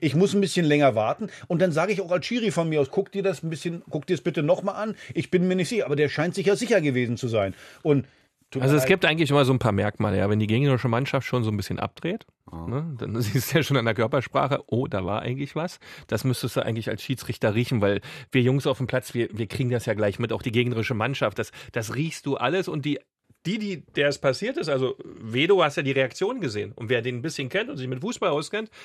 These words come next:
Speaker 2: der weiß auch ganz genau, was los gewesen ist und zumindest dann lass ich's echt überprüfen.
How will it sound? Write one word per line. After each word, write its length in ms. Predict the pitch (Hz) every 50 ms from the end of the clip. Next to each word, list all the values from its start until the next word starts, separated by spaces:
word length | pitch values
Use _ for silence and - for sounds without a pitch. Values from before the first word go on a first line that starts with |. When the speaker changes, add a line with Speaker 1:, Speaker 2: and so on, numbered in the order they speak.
| - _ -
Speaker 2:
der 140 | 135 127
weiß 180 | 127 143 170 175
auch 100 | 185 170
ganz 200 | 156 160 180 -
genau, 220 | - 180 165 175 185
was 160 | 180 160 143
los 220 | 190 233 269 -
gewesen 340 | - 196 143 147 151 156 175
ist 160 | 190 196 - - - - - -
und 160 | - - 139
zumindest 540 | - 151 143 139 135 131 - 131 113 - -
dann 160 | 156 170 196
lass 200 | 202 185 170 -
ich's 160 | - 147 - -
echt 220 | - 147 139 - -
überprüfen. 520 | 139 127 123 123 - 226 247 - - 110